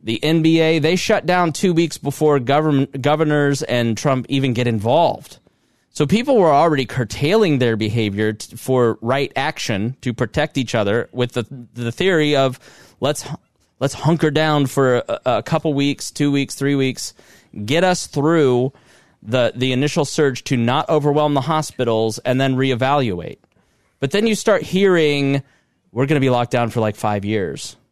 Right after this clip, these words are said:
And then you see, you know, the, the lockdown protests not bring out anything. Then you see the, uh, George Floyd protests. And, like, the official retirement for me was when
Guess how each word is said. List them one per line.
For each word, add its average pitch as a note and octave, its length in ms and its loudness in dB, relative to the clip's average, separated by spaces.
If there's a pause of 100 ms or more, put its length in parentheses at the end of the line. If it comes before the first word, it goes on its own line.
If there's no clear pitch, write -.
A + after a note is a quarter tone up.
(960)
And D#3 180 2
then F3+ 200 0
you F3 140 2
see, E3+ 580 0
you E3 140 -2
know, C#3 280 0 (160)
the, C3 280 -2
the A#2+ 140 -2
lockdown C#3 480 0
protests D3 540 -2
not G#2+ 220 -4
bring G#2+ 220 -4
out G2 180 -6
anything. F2 480 -8
Then A#2+ 180 -8
you B2 120 -4
see C3 540 -2 (640)
the, A#2+ 520 -2
uh, G#2+ 240 0
George C#3 280 2
Floyd F3+ 340 -2
protests. A2+ 480 -2
And, A#2 100 -2
like, B2 160 -2
the C3 100 -2
official F#3+ 580 0
retirement C#3+ 600 0
for B2 140 -6
me C#3+ 340 2
was A#2 240 0
when A2+ 440 0